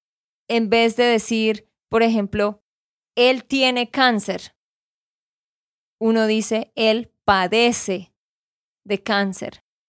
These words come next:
porque es algo que tiene, pero que le causa dolor y sufrimiento.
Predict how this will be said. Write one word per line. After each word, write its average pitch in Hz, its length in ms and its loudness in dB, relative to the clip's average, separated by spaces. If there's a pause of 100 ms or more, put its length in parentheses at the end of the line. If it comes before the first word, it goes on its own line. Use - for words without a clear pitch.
(180)
porque 214 280 0
es 220 100 0
algo 254 280 0
que 330 160 0
tiene, 262 600 0 (120)
pero 233 580 2 (560)
que 220 180 4
le 202 240 -2
causa 233 720 -4
dolor 196 800 2 (420)
y 202 80 -8
sufrimiento. 196 1000 -2